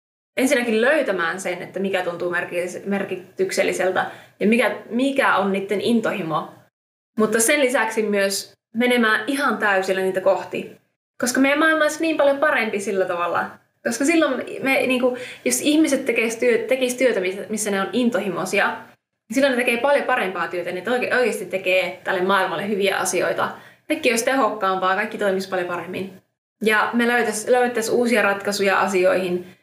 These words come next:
uusia innovaatioita, uusia keinoja pelastaa tää maailma. Parempaa,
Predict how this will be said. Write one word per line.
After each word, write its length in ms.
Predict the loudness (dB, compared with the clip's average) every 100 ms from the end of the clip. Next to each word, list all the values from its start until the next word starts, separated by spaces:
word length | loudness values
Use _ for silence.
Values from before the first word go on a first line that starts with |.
| _ 2
uusia 340 | 4 4 2
innovaatioita, 920 | 0 0 -2 0 -2 0 0 2 -2 -2 -14 _ _ _ 2
uusia 280 | 4 4
keinoja 380 | 4 2 2 0
pelastaa 380 | 2 2 2 -2
tää 260 | -2 -2 0
maailma. 600 | 0 0 2 0 -2 -8 -20 _ _ _ _ _ _ 0
Parempaa, 960 | 2 2 2 0 2 4 4 0 -4